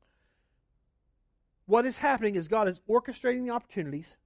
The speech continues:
and we see in this chapter that she happened.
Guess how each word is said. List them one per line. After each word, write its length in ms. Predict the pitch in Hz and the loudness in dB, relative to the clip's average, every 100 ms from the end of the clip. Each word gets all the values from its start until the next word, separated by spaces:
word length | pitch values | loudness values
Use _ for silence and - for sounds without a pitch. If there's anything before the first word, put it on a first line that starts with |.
| _ _ _ _ _ _ | _ _ _ _ _ _
and 160 | 175 180 | -8 -6
we 100 | 190 | -6
see 360 | - - 277 | -8 -8 -4
in 100 | 262 | -2
this 260 | 220 196 - _ _ _ _ _ _ _ | -2 -4 -10 _ _ _ _ _ _ _
chapter 380 | - 269 302 175 | -4 -4 -2 -4
that 140 | 180 - | -6 -8
she 240 | 208 170 - _ _ - | -8 -10 -12 _ _ -18
happened. 380 | - - 135 | -16 -16 -18